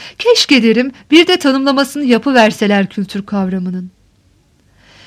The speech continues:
Demagogluğun en ilkel görüntüsü, tanımlamasını yapmayı hiç düşünmediğin bir takım kavramları kutsallık parfümüyle kokulandırıp peş peşe savurmaktır. Yüce devletimiz,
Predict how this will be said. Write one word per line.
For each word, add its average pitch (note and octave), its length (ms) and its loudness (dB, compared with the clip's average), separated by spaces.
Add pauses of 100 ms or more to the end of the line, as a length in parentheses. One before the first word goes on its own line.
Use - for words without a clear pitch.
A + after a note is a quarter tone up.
(220)
Demagogluğun F#4+ 760 4
en F#4+ 160 -4
ilkel D#4+ 420 4
görüntüsü, G#3+ 720 -2
tanımlamasını C#4+ 720 -2
yapmayı C#4+ 500 2
hiç F#4+ 220 -6
düşünmediğin C#4+ 600 0
bir E4 120 2
takım D#4 340 -6
kavramları A#3 720 2
kutsallık C#4+ 600 0
parfümüyle C4 540 2
kokulandırıp G3 800 -6
peş A4+ 260 -2
peşe D#4 280 -2
savurmaktır. A#3+ 880 -2 (580)
Yüce C#4 320 4
devletimiz, G#3 720 0